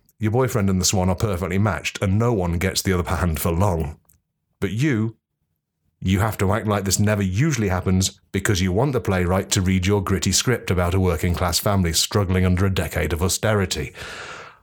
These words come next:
But then you see, because it's a really good high-resolution connection,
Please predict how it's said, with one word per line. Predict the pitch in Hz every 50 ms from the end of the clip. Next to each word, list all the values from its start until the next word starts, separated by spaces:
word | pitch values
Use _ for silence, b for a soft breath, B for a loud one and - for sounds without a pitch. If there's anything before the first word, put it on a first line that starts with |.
| B _ _ -
But | - 107 101 101
then | 95 147 185 196
you | 180 120 98
see, | 92 - 98 87 87 92 - - -
because | 135 - - 110 113
it's | 117 -
a | 117
really | 110 117 147 160 143 123 113
good | 107 120 107
high-resolution | 87 104 120 117 113 113 107 101 113 117 110 - 110 107
connection, | - - 120 135 - - - 98 92 92